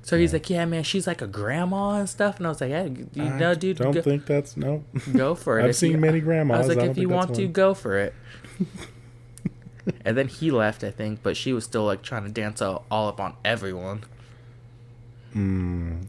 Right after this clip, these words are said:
Speaker 2: she was a, what would we call her? Uh, oh, what do we call those? We called somebody s-, a chi-chi. Chi-chi.
Speaker 1: Oh. <laughs> Oh.
Speaker 2: It's a girl who flashes her chi-chis at everybody.
Speaker 1: Oh.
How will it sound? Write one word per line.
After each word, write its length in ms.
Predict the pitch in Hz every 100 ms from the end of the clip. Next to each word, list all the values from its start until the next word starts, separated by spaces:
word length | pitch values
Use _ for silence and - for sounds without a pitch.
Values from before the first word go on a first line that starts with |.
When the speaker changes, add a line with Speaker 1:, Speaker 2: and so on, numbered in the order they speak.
| -
Speaker 2:
she 260 | - 113
was 260 | 107 107 98
a, 280 | 95 90 87
what 220 | 87 95
would 120 | 95 95
we 80 |
call 300 | 92 - 82
her? 220 | 80 78 - -
Uh, 1600 | 87 85 82 82 80 80 - - - - - - - - - -
oh, 200 | - -
what 140 | 113 101
do 60 |
we 80 | 95
call 280 | - 95 87
those? 480 | 80 78 78 - - - - - - - -
We 60 | -
called 260 | - 95
somebody 320 | - 87 82 82
s-, 120 | -
a 80 | 98
chi-chi. 600 | - 123 117 - 80 71 - - - - - - - - - - - - - - - - - - - -
Chi-chi. 420 | 113 120 104 76
Speaker 1:
Oh. 60 | -
<laughs> 0 | - - - -
Oh. 300 | 120 117 123
Speaker 2:
It's 180 | - 101
a 80 | 104
girl 240 | 98 113 110
who 80 |
flashes 460 | 101 107 101 - 92
her 80 | 85
chi-chis 440 | - 95 82 82
at 140 | 78 73
everybody. 440 | 73 104 101
Speaker 1:
Oh. 60 | 101